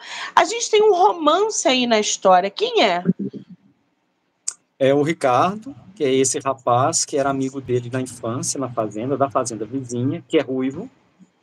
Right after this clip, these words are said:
Speaker 2: Então, de novo, as, todas as cores aí. E eles são separados quando são pegos, descobrindo-se à medida que se amadurecem.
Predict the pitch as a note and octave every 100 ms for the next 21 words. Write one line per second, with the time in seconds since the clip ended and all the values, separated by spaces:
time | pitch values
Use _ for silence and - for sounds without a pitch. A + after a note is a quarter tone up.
0 | _ _ _ A2 A2+ A#2+ A#2+ A#2 A#2 A2+
1 | A2+ A2 G#2 - G#2 G#2 G#2+ D#3+ C#3+ D#3+
2 | - - - - - _ _ - B2 C3+
3 | D3 D3 D#3 E3+ - E3+ - F3 F3 D#3
4 | D3 E3 F#3 F#3 - E3 E3+ F3 F3 F3+
5 | F#3 _ _ - - E3 F3 D3+ C#3+ D3+
6 | D#3+ F3 - - - - _ _ _ _
7 | _ - D3+ F3+ - D#3 C#3+ F3+ F3+ F3
8 | - F3+ F3+ _ _ _ _ _ _ _
9 | _ _ _ _ _ _ _ _ _ A#2+
10 | B2 B2 C3+ C#3 - C#3+ C3+ B2+ A2+ F2
11 | - -